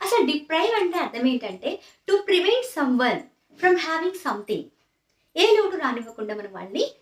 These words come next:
చూసుకోవడం అన్నమాట. "I will not deprive you of anything." నీకు నేను ఏ లోటు రానివ్వను అని నేను అంటూ ఉన్నాను. "I will not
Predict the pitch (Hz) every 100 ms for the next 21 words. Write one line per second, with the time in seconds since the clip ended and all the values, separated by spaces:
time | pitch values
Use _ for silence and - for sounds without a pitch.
0 | _ 370 - - 180 165 170 - - -
1 | _ _ _ _ - 359 403 381 403 494
2 | 453 359 349 359 370 359 359 320 320 -
3 | - 285 262 285 330 247 196 - _ _
4 | _ _ 277 330 330 330 302 311 302 -
5 | 277 359 480 427 392 359 277 208 208 202
6 | 202 208 190 - 220 208 175 180 190 165
7 | 160 156 - _ _ _ - 220 233 233
8 | 220 233 330